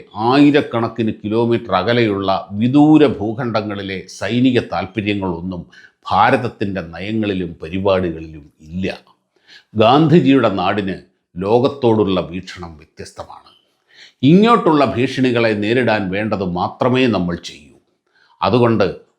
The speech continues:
വമ്പൻ സൂപ്പർ കാരിയറുകളും ബി ടു സ്പിരിറ്റ് പോലെയുള്ള രാക്ഷസ വിമാനങ്ങളും ഒന്നും നമുക്ക് ആവശ്യമില്ല. വീഡിയോ കണ്ട എല്ലാ സുഹൃത്തുക്കൾക്കും ഒരുപാട് നന്ദി. വീഡിയോ ഇഷ്ടപ്പെട്ടാൽ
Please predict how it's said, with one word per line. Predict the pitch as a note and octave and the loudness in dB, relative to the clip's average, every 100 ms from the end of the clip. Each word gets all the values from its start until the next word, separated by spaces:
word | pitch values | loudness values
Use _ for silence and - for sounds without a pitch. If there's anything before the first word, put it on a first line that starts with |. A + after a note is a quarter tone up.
| - F#2 | -6 0
വമ്പൻ | A2+ C3 B2+ A2+ - | 2 4 2 0 -2
സൂപ്പർ | A2 A2+ C3 B2 - | -4 -2 -2 -2 0
കാരിയറുകളും | A2 G#2+ G2 F#2 F#2 F2 D2+ _ _ - A#2 | 0 0 -2 -2 -4 -6 -10 _ _ -2 4
ബി | E3 - | 4 4
ടു | D3+ C#3+ | 4 2
സ്പിരിറ്റ് | - B2 A#2 A#2 F#2+ | 2 -2 -2 -2 0
പോലെയുള്ള | G2+ G2 F#2+ F#2 F2+ F2+ | 0 0 -2 -4 -4 -2
രാക്ഷസ | A2 - D3+ - G2+ | -4 -2 -2 0 -2
വിമാനങ്ങളും | F#2+ A2+ A#2 G#2+ G2 F#2 E2 | 0 0 0 0 -2 -2 -4
ഒന്നും | F#2 G3+ F2 - _ _ - | -4 -2 -4 -8 _ _ -16
നമുക്ക് | D#2+ F3+ - - | -12 -12 -12 -14
ആവശ്യമില്ല. | - - - - - - - _ _ _ - | -12 -12 -14 -18 -20 -20 -20 _ _ _ 0
വീഡിയോ | G#2+ A2 G#2 F#2 | 4 6 4 2
കണ്ട | F2+ F2 - - | 0 0 -2 -6
എല്ലാ | G2 G2 F#2+ | -4 0 -2
സുഹൃത്തുക്കൾക്കും | F#2+ F#2 F2+ - F2+ F2 E2 - | -2 -6 -6 -6 -6 -6 -10 -8
ഒരുപാട് | F2+ F2 F#2+ F#2 F2+ | -6 0 2 2 0
നന്ദി. | F#2 A2+ G#3+ - _ _ _ _ - G#2 | 0 -2 -4 -10 _ _ _ _ -4 0
വീഡിയോ | G#2 G#2 F#2 | 2 2 2
ഇഷ്ടപ്പെട്ടാൽ | - F2+ F2+ D#2+ D#2+ | -2 -6 -6 -6 -6